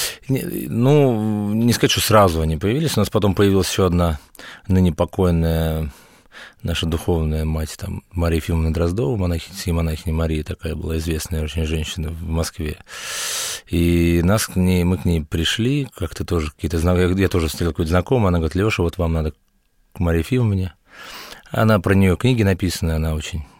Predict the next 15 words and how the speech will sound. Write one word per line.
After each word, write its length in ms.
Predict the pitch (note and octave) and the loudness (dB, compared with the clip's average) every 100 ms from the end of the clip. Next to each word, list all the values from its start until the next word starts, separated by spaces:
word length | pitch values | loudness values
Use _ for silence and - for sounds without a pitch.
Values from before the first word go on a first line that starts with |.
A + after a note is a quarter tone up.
| _ | _
мы 200 | F#2 F#2 | -8 -4
с 120 | E2 F2 | -2 -2
ней 60 | |
долго, 400 | E2 F#2+ E2 E2+ | 2 2 2 0
до, 140 | E2+ F2 | 0 0
до, 180 | F2+ | 2
до, 180 | F2+ G2 | 2 2
до, 380 | F2+ F#2+ G2 F#2 | 2 4 4 4
буквально 500 | F2 F2 F#2+ F2+ E2+ | 0 0 0 2 0
до, 120 | E2 F2 | -2 -4
до, 220 | F#2 F2 | -2 0
до, 120 | E2+ | 0
до 100 | E2+ | -2
самой 380 | E2+ - F2 E2 | -2 0 0 2
её 200 | E2 D#2+ | 0 -2